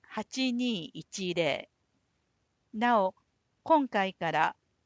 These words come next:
申し込み問い合わせが商工観光課から変更。九月二十三日月曜日祝日。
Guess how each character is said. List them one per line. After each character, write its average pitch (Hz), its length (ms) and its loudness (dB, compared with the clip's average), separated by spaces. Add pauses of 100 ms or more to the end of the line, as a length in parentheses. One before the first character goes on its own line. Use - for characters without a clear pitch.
(140)
申 254 180 0
し - 200 -10
込 226 160 -2
み 220 240 -6 (100)
問 233 220 0
い 233 80 0
合 226 100 2
わ 220 120 -2
せ 208 160 -8
が 190 220 0 (500)
商 269 340 2
工 269 260 2
観 262 240 0
光 240 260 0
課 156 140 -2
か 156 160 -4
ら 156 260 2
変 170 320 -8 (100)
更。 151 380 -2 (2000)
九 294 160 -6
月 247 340 2
二 233 180 -2
十 165 220 -4
三 190 300 -2
日 - 440 -12 (120)
月 202 320 -8
曜 233 260 2
日 147 200 -12
祝 - 340 -8
日。 - 420 -14